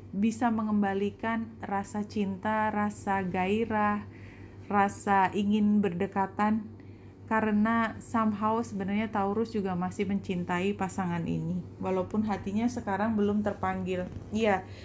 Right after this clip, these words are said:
kedepannya mungkin diawali dengan perasaan tidak terlalu ingin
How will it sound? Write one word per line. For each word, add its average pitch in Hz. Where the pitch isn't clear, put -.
kedepannya 277
mungkin 311
diawali 233
dengan 247
perasaan 247
tidak 226
terlalu 208
ingin 240